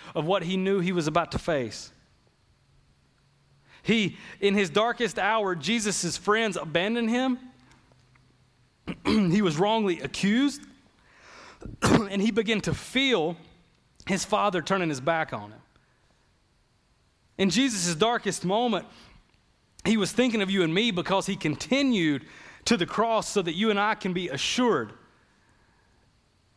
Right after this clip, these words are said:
that when we face our darkest moment, guess who's never gonna leave us?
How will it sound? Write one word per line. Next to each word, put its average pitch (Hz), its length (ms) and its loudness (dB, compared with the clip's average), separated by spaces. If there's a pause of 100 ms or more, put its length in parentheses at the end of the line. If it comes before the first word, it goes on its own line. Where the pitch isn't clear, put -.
(140)
that 196 180 2
when 180 160 0
we 233 160 4
face 233 320 0
our 214 160 2
darkest 220 460 -2
moment, 214 480 -2
guess 180 240 -2
who's 170 180 -2
never 170 220 0
gonna 156 160 0
leave 139 260 0
us? - 260 -10